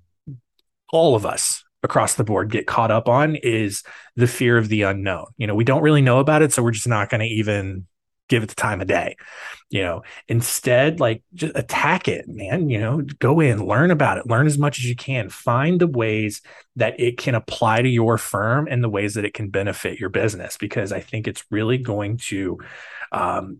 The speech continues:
have a lot of positive benefits for you. So, um, you know, be less conservative.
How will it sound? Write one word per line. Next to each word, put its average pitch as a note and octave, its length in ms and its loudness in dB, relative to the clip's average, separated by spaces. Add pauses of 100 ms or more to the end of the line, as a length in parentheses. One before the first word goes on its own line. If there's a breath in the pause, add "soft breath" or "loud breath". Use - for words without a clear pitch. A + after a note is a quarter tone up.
(160)
have B2 260 0
a C#3 40 2
lot G#2 220 2
of A2+ 60 -4
positive F#2+ 560 -4
benefits D3+ 500 0
for - 260 -8
you. - 200 -14 (420 loud breath)
So, F2+ 500 -2 (220 loud breath)
um, F#2+ 420 -6 (360)
you A#2 120 -2
know, - 140 -8 (300)
be D3 160 4
less F#3 220 6
conservative. D#3 640 4